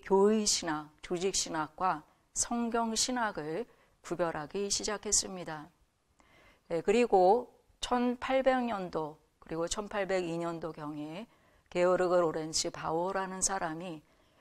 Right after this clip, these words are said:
구약 신학과 신약 신학을 분리하면서 특별히 신약 성경학, 신약 성경 신학이 시작되고 있는 것을 볼 수 있습니다. 그 이전에도 물론 교의 신학이다라고 할 때, 신학이다라고 할 때,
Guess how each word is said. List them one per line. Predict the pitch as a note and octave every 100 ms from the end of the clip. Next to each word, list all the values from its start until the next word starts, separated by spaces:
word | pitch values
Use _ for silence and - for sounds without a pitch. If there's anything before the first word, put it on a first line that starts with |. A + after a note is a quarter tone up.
| _ -
구약 | F#3 G3+ A#3 -
신학과 | A#3+ A3+ A3 - D#3 D3+ A3 A3 -
신약 | - A#3 B3 A#3+
신학을 | - A3+ G#3+ G3 A#3
분리하면서 | A3 - F3 A3 G3 D#3+ D3+ D#3+ D3+ D#3+ _ _ _ -
특별히 | - D#3+ D#3 G3+
신약 | F#3+ A#3+ A#3+ A#3 -
성경학, | F#3+ E3 D#3+ G3 G#3 - D#3+ C#3 _ _
신약 | - F#3+ F#3 -
성경 | D#3+ D#3 E3+ G3 F#3+
신학이 | - A#3 G3+ - D#3 D3+ _ -
시작되고 | - - G3 - E3+ D#3+ F#3
있는 | F3 F3 D#3+
것을 | D3+ - D#3 D3+ _ _ _ _ _
볼 | - D#3+
수 | - G#3
있습니다. | F#3+ - F3+ E3 D#3+ D#3 E3 _ _ _ _
그 | - A3 A3+
이전에도 | G3+ F3+ A3+ B3 B3 F3 E3 F3+ A3+ -
물론 | E3 E3+ F#3+ G#3+
교의 | - F#3+ F#3+
신학이다라고 | F#3 F#3 F3 E3 E3 D#3+ D3+ D#3 D#3 D3 F#3
할 | G3 F3
때, | - D3+ D#3+ A3
신학이다라고 | - - A3 G#3+ F#3+ F3+ D#3+ D#3 D3+ D3 F3
할 | F#3+ D3
때, | - - -